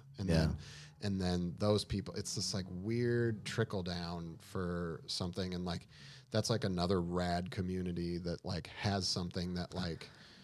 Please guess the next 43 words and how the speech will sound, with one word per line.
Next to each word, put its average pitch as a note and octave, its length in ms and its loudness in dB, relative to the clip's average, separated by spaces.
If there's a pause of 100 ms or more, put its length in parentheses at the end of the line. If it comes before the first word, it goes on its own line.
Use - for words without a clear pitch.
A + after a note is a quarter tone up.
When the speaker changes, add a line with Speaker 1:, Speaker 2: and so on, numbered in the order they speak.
(340)
Speaker 1:
you, F2+ 720 2 (400)
you, G2 160 -4 (260)
you G#2+ 100 -2
can't B2 280 2
really G#2 180 6
have G2 300 4
it G#2 100 4
unless F2+ 320 0
you E2+ 80 -2
have B1+ 300 -4
it, - 180 -10
you F#2+ 120 -4
Speaker 2:
Yeah. E2 200 4
Speaker 1:
know? - 100 -2 (280)
Speaker 2:
I E3 40 4
mean, C3+ 80 10
it's, G2+ 80 6
like, E2+ 100 2
the - 140 6
same G2+ 220 10
thing G2 180 10
with F2+ 120 12
that F2 160 10
guy F2+ 160 12
spending F2+ 360 10
thirty F2 220 12
minutes F2+ 380 10
of D#2+ 80 10
his D#2+ 100 8
time E2+ 380 8
to E2+ 160 8
help D#2+ 200 8
you D#2+ 160 10
with D#2+ 240 6
your E2 80 6
side E2+ 220 8
control D#2+ 280 6
on D#2 80 4
the D#2 60 4
bottom. D#2+ 360 8 (360)
Speaker 1:
Totally. E3 260 10
Speaker 2:
To D#2+ 40 4
escape, E2 400 6